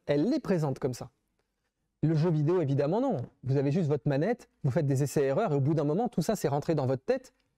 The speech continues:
sans que vous l'ayez appris comme ça en le lisant. Mais quand un joueur professionnel maîtrise un personnage dans un jeu de combat, aujourd'hui, c'est ça qu'il maîtrise. Et ça, pour moi, bah, c'est le point de départ de la maîtrise d'une langue étrangère.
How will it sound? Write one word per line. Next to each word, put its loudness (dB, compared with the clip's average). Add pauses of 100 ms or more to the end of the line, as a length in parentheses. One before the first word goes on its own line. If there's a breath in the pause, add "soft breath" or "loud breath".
(180)
sans 2
que 0
vous 2
l'ayez 2
appris -2
comme 0
ça -2
en 2
le 2
lisant. 0 (560 loud breath)
Mais 0 (140)
quand 2
un 2
joueur 0
professionnel 0
maîtrise -2 (240)
un 2
personnage 0
dans 2
un 2
jeu 2
de -8
combat, -2
aujourd'hui, 0 (540)
c'est 2
ça -2
qu'il 0
maîtrise. -4 (600)
Et 0
ça, 0
pour 0
moi, -4 (380)
bah, 0
c'est 0
le 0
point 0
de 0
départ 0
de 2
la 0
maîtrise 0
d'une 0
langue 0
étrangère. -2